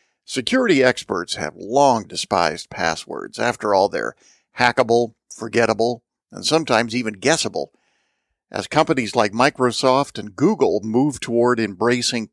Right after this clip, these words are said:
passwordless logins, there's a company called Yubico that thinks that it has the key, pun intended, to make things much simpler. They've rolled out a new product called the YubiKey Bio,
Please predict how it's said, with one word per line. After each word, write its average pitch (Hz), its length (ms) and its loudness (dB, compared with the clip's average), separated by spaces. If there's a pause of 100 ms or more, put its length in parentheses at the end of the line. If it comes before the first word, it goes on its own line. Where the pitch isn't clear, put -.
passwordless 127 1000 0
logins, 113 760 0 (580)
there's 120 180 -4
a 131 60 -2
company 180 400 2
called 131 380 2
Yubico 113 880 -2 (120)
that 90 180 -4
thinks 135 360 -2
that 107 140 -2
it 139 140 2
has 120 320 0
the 98 100 -4
key, 135 580 -4 (340)
pun 101 200 -2
intended, 104 540 -2 (520)
to - 80 -12
make 135 220 2
things 110 260 0
much 101 280 -6
simpler. - 480 -2 (580)
They've 147 220 2
rolled 143 240 6
out 117 200 4
a 107 80 2
new 113 240 -4
product 127 680 2
called 120 360 4
the 101 120 -4
YubiKey 139 920 -8 (100)
Bio, 101 720 0